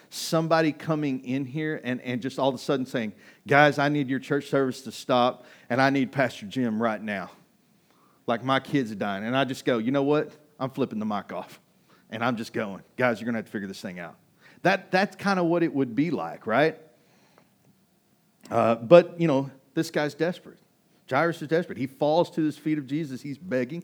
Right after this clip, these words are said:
He's pleading for Jesus to come and heal his daughter. It's not hard to notice that the word fervently,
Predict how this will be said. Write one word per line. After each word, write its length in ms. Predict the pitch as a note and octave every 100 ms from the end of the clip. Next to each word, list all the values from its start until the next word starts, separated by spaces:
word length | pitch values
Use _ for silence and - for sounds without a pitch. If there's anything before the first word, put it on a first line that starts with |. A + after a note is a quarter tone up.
| - -
He's 180 | - C#3+
pleading 500 | - - D3 D3 D#3+
for 120 | D3+
Jesus 380 | C#3 A2 A#2 C3
to 100 | C3+
come 240 | - A2 A#2
and 80 | G2+
heal 180 | G#2
his 120 | A2 -
daughter. 360 | C3+ F#2 - - - - - -
It's 220 | C#3 E3+
not 220 | F#3 E3+
hard 240 | F3 F#3
to 140 | E3 F3
notice 320 | D#3 E3 F#3
that 120 | E3+ D#3+
the 80 |
word 240 | D#3 D#3+ D#3
fervently, 800 | F3+ F3 D#3+ D3+ D3+ D#3 D#3+